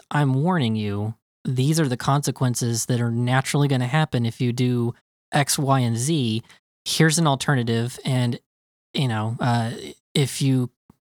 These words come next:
if you don't live up to that, this is what will happen. But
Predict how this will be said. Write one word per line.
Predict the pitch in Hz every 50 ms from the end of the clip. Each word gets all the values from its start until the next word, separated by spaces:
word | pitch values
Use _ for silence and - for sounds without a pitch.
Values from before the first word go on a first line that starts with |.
| _
if | - 139 127 -
you | 135 123
don't | 120 127 123 127 135 127
live | 131 123 131
up | 123 123
to | - 131
that, | 120 120 123 123 - -
this | 127 127 139 135 - 147
is | 127 131
what | 135 123 120
will | 127 117 117
happen. | - - 156 147 - - 113 104 101 107 - _ _ _ _ _ -
But | - 131 - 165 151 127 -